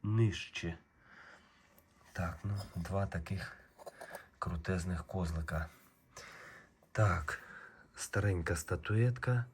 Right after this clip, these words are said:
такий маленький мук. Е, це в нас артель. Статуетка стара, без дефектів.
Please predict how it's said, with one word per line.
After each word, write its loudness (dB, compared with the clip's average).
такий 0
маленький 2
мук. 2
Е, -4
це 4
в 0
нас 0
артель. 0
Статуетка -2
стара, 2
без 0
дефектів. -4